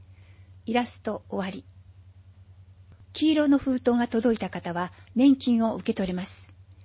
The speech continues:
今すぐ予約のお電話を。年金ダイヤル、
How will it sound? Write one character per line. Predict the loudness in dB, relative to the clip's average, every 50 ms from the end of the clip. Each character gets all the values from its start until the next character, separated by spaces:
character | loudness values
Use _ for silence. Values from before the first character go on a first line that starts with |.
| -20 -20 -20 -20 -20 -20 -20 -20 -20 -20 -10 2
今 | 4 4 4 4
す | 2 -2 -10 -6
ぐ | -6 -6 -6 -6 -6 -4
予 | 0 0
約 | 0 0 0 0
の | 0 0 2
お | 2 2
電 | 2 0 0
話 | 0 -2 -6 -8
を。 | -10 -12 -18 -20 -20 -20 -20 -20 -20 -20 -20 -20 -20 -20 -20 -20 -20 -20 -20 -20 -20 -20 -20 -20 -20 -20 -20 -2
年 | 2 4 6 6 6
金 | 4 4 6 6 6
ダ | 6 4 2
イ | 0 -2
ヤ | -4 -6
ル、 | -8 -12 -16